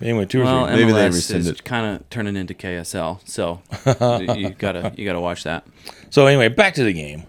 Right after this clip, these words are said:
Speaker 1: I mean, we can, uh, pontificate all we want as well, but, uh, um, after the goal in the eighth minute,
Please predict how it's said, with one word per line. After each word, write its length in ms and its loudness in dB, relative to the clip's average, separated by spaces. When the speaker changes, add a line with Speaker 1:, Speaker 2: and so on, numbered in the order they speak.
Speaker 1:
I 40 0
mean, 180 -2
we 80 -2
can, 260 -10
uh, 160 -4
pontificate 640 -10
all 120 -8
we 80 -8
want 260 -10
as 100 -14
well, 240 -8
but, 300 -10
uh, 160 -10
um, 380 4
after 280 2
the 140 6
goal 420 4
in 120 -6
the 120 0
eighth 200 -4
minute, 300 -6